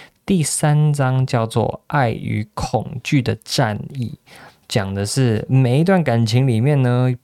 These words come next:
不断的就是爱跟恐惧这两股力量在互相拉扯，最终你选择受到哪一个的影响比较多，就会影响你这段人际关系最终会长什么样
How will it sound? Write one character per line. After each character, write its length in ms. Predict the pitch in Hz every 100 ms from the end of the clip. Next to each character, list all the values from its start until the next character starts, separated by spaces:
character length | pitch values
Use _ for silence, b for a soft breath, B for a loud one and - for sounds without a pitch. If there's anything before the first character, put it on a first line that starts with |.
| _
不 80 | 117
断 300 | - 131 117
的 80 | 104
就 140 | 120
是 120 | - -
爱 380 | 131 117 107 135 b b b
跟 300 | - 107 104
恐 480 | - - 107 98 95
惧 340 | 98 123 - - _
这 100 | -
两 220 | 110 101
股 180 | 101 110
力 200 | 107 113
量 180 | 113 104
在 140 | 110
互 180 | 104 117
相 320 | 104 101 101
拉 260 | 101 98 101
扯， 200 | - - - - B B B -
最 160 | 165 143
终 320 | 135 127 120
你 220 | 110 113
选 340 | - - 113 123
择 180 | 107 107
受 260 | - 110
到 220 | 110 101
哪 320 | 120 120 98 107
一 100 | 127
个 140 | 123
的 120 | 110
影 200 | - 113
响 160 | 113 120 -
比 60 |
较 100 | 135
多， 380 | 139 139 135 139 B B B
就 140 | - 127
会 100 | 120
影 240 | 110 110
响 220 | 113 117
你 80 | 113
这 160 | - 104
段 180 | 107 98
人 180 | 95
际 140 | 98 107
关 200 | 101 98
系 180 | 107 98
最 260 | 135 113
终 300 | 101 104 101
会 180 | 104 101
长 280 | - - 113
什 180 | - -
么 100 | 113
样 160 | 101